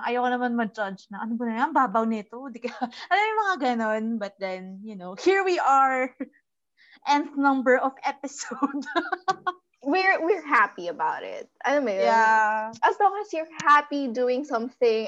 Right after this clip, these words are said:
Speaker 2: and you're not destroying somebody else's life, that's, that's
Speaker 1: Mm,
Speaker 2: good. That's good.
Speaker 1: true.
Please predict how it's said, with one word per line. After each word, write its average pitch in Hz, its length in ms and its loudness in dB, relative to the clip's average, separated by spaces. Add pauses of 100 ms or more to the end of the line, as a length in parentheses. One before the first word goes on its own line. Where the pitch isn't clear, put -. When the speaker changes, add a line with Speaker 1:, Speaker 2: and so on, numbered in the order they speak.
Speaker 2:
and 226 160 -2
you're 240 160 6
not 226 320 2 (480)
destroying 294 560 2
somebody 247 400 0
else's 226 400 0
life, 285 560 6 (240)
that's, 554 240 -4 (160)
that's 302 320 -2
Speaker 1:
Mm, 277 80 -4
Speaker 2:
good. - 240 0
That's 494 360 -12 (120)
good. 233 80 0
Speaker 1:
true. 214 360 -4